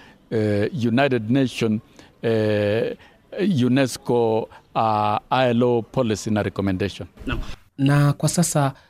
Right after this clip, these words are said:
Speaker 2: maeneo ya kaskazini ya Kenya huenda yakakosa walimu wa kutosha kwa sababu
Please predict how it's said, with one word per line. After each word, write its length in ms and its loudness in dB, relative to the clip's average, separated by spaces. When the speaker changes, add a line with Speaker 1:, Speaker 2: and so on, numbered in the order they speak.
Speaker 2:
maeneo 420 4
ya 80 2
kaskazini 600 2
ya 100 2
Kenya 380 -2
huenda 240 4
yakakosa 440 -2
walimu 460 4
wa 60 0
kutosha 380 -6
kwa 80 -12
sababu 500 0